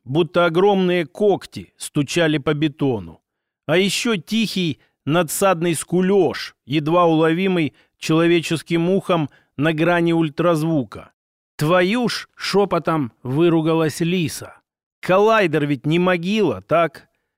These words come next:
«Нет», также шёпотом ответил Лёва. «И не был никогда.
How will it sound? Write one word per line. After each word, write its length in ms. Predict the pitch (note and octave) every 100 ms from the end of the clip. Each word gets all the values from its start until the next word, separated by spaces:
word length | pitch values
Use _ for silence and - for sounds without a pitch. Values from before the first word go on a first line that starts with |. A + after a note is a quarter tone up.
| _
«Нет», 580 | B2 F3 A3 G3 D3 - _ -
также 360 | D#3 D#3+ D#3
шёпотом 560 | D3+ F3+ D3+ D3+ D#3 D#3
ответил 440 | C#3+ D#3+ C#3+ D#3+
Лёва. 440 | D#3 D3+ A#2+ F2+ - _ _ _
«И 100 | D3+
не 240 | F3+ F3 A3
был 200 | G3+ G#3+
никогда. 720 | G#3 E3 F#3 C#3+ D#3 C#3